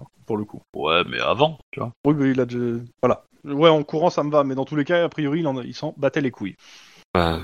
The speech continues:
Speaker 2: Oui,
Speaker 3: putain.
Speaker 2: bah, c'est pas grave, hein.
Speaker 1: Ok, Clyde.
Speaker 3: Oui.
Speaker 1: Le, euh, le mec, euh, qui, qui a l'air de bien douiller, il dit : « Non, mais... mais, faut, mais il est con, pourquoi il a cherché ma planche ? Frangin, reviens ! »
Speaker 3: Ton frangin ?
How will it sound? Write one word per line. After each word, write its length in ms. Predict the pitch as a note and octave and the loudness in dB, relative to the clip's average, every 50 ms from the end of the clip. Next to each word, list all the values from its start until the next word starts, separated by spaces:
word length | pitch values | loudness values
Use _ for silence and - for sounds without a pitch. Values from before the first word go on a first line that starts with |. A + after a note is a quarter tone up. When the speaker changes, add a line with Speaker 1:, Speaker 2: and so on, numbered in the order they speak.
| E2+ - | -8 -4
Speaker 2:
Oui, 100 | - G#2 | -2 -2
Speaker 3:
putain. 120 | A2+ G#2 - - | -2 -2 -2 -6
Speaker 2:
bah, 60 | - - | -6 -4
c'est 100 | - - | -4 -4
pas 100 | - - | -6 -2
grave, 220 | F2 G2 B2 C#3+ C3+ | 2 4 4 4 4
hein. 180 | C3+ D3 D#3 D3+ A#2+ F#2+ F2+ E2+ D2+ - | 2 -2 -4 -6 -8 -8 -8 -12 -10 -8
Speaker 1:
Ok, 180 | - F3 - B2 - - _ - | -8 -6 -6 -6 -8 -8 _ 0
Clyde. 320 | - B3+ A#3+ C#3+ A2 G#2+ - _ _ _ _ _ _ _ - | 4 6 6 6 4 -2 -10 _ _ _ _ _ _ _ 4
Speaker 3:
Oui. 160 | A2 - - _ _ _ _ - - - - - _ _ _ - | 4 4 4 _ _ _ _ -14 -14 -14 -14 -14 _ _ _ -4
Speaker 1:
Le, 100 | - C#3 C#3 C3+ C3+ C3 B2+ B2+ | 0 2 2 4 4 2 2 2
euh, 380 | B2+ B2+ B2 B2 A#2+ A#2+ A#2+ A#2 | 2 4 4 2 2 0 0 -2
le 120 | B2+ C#3+ | -2 -2
mec, 200 | D#3+ F#3+ F#3 - | -2 -4 -2 -2
euh, 360 | F3 D3+ C#3 C3 B2+ B2 B2+ B2 | 0 0 0 2 0 0 -2 -4
qui, 220 | - - C3 B2 | -6 -8 -10 -10
qui 680 | - - - - - - - - - - _ _ - | -12 -14 -20 -20 -20 -20 -20 -20 -20 -20 _ _ -2
a 40 | C#3+ | 0
l'air 200 | C#3+ D#3+ D3+ D3 | 2 4 2 2
de 180 | C3 B2 A#2+ A2+ B2 B2 - | 0 -4 -8 -8 -10 -16 -14
bien 220 | - - F#4 G4+ F4 | -6 -4 -2 -2 0
douiller, 460 | - G#3 F#3+ E3 D3 D3+ G3+ C4+ - | 0 0 0 2 2 2 2 2 -2
il 80 | - D#3 | -6 -6
dit : « 200 | D3 F3 G#3 - _ - - - - _ - - | -6 -6 -8 -8 _ -20 -20 -20 -20 _ 2 4
Non, 140 | D#4+ D#4+ E4+ | 4 6 6
mais... 220 | E4 D4 A#3+ G#3 _ _ _ _ _ _ - - | 4 2 -2 -4 _ _ _ _ _ _ -8 -8
mais, 60 | B3 | -6
faut, 180 | - E4 D#4 - G3 | -4 -4 -6 -4 -2
mais 120 | A#3 D4 | 0 2
il 80 | C#4+ D4 | 4 6
est 140 | F4 G4+ | 6 6
con, 200 | G4+ - G4 F#4 G4 G#4 | 6 4 4 4 4 2
pourquoi 240 | G4 G4+ F#4 F4 | 0 0 2 2
il 60 | F4 F4+ | 4 4
a 140 | F#4 E4 | 4 4
cherché 280 | D#4+ - E4 - - E4+ | 4 2 -2 -2 -2 2
ma 140 | C#4 C#4 D4 | 2 2 2
planche ? 460 | - F#4 F4 D4 E4+ G#4+ - - - D#3+ - _ _ _ _ _ _ _ _ _ _ _ _ - | 2 2 2 4 4 4 2 0 -4 -6 -6 _ _ _ _ _ _ _ _ _ _ _ _ 2
Frangin, 460 | C#4+ E4 D#4 F4 F#4 F4 F4+ F4 E4+ | 2 4 4 6 6 6 6 6 6
reviens ! » 560 | D#4 D#4 F4 E4+ F4 F#4+ F#4+ F#4+ F#4+ F4 D4 B3+ _ _ _ _ _ _ _ _ _ _ _ - | 4 2 0 0 0 0 2 2 2 2 0 -4 _ _ _ _ _ _ _ _ _ _ _ -8
Speaker 3:
Ton 60 | - | -6
frangin ? 420 | A2+ - - C#3 C#3+ C#3+ F3 F#3+ | -4 2 2 2 4 4 2 -2